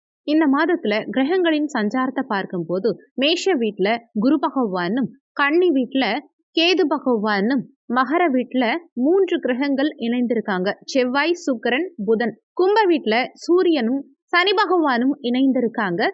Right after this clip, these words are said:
மீன வீட்டில் ராகு பகவானும் இந்த மாசி மாதத்தினுடைய முதல் நாளில் சந்திரன், மனோகாரகனான சந்திரன் மீன வீட்டிலையும் சஞ்சாரம் செய்ய போறாங்க. இந்த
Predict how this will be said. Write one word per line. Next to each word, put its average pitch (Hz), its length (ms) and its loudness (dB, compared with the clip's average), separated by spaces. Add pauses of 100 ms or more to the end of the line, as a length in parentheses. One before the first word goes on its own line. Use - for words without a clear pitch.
(180)
மீன 392 200 4 (140)
வீட்டில் 247 360 2 (260)
ராகு 294 360 2
பகவானும் 226 560 -2 (300)
இந்த 226 140 2 (300)
மாசி 294 360 0 (120)
மாதத்தினுடைய 214 840 -2 (220)
முதல் 320 260 0 (200)
நாளில் 208 340 0 (260)
சந்திரன், 277 420 0 (120)
மனோகாரகனான 277 880 -2 (140)
சந்திரன் 208 360 -2 (260)
மீன 392 340 2
வீட்டிலையும் 233 560 0
சஞ்சாரம் 247 600 0
செய்ய 185 160 -2 (120)
போறாங்க. 170 320 -4 (420)
இந்த 247 120 0